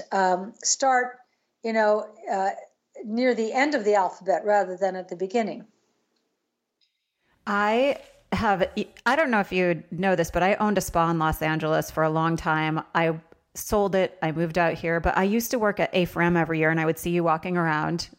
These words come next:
Speaker 2: As a matter of fact, one
Speaker 1: <laughs>
Speaker 2: time they put me on hold to come up and give you a facial with microcurrent, but it
Speaker 1: Oh.
Speaker 2: never actually happened.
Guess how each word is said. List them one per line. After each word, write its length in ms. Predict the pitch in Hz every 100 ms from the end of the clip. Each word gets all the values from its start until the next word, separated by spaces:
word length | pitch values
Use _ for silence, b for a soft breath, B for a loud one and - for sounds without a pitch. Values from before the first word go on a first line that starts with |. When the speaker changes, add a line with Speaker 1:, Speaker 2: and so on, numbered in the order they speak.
| _
Speaker 2:
As 80 | 170
a 20 |
matter 160 | 180 160
of 40 |
fact, 200 | 175 233
one 180 | 262 185
Speaker 1:
<laughs> 80 | -
Speaker 2:
time 140 | 180
they 100 | 160
put 280 | 151 196 -
me 220 | 202 214 -
on 160 | 202
hold 480 | 196 - 302 285 202
to 60 | 214
come 180 | 247 220
up 140 | 214
and 100 | 208
give 140 | 208
you 120 | 196 185
a 60 |
facial 440 | 170 - 247 - 170
with 100 | 160
microcurrent, 760 | 185 208 180 - 160 147 160
but 120 | 170
it 80 | 247
Speaker 1:
Oh. 80 | 302
Speaker 2:
never 240 | 226 175 170
actually 380 | 175 170 170 165
happened. 560 | 196 240 240 131 156